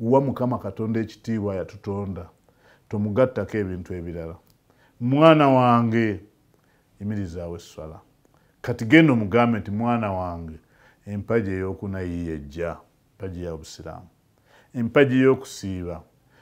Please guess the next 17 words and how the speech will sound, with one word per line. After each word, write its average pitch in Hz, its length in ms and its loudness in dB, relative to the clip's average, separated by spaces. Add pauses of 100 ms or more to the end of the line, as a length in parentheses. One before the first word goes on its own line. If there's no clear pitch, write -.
(120)
Omuntu 131 380 2
asiiba, 139 840 6 (260)
imanan 143 880 6 (320)
wa 131 140 2
ihtisaban, 143 760 2 (160)
afuna 107 460 -6
kino, 92 320 -14 (520)
afuna 87 360 -14
kino." - 280 -20 (680)
Omwagazise. 107 880 2 (600)
Oteekawo 180 540 12
n'obulabo. 147 480 8
Bwe 156 140 4
tolaba 160 400 6
abaz-, 117 360 0 (220)
abazadde 123 720 4
abamu 120 420 4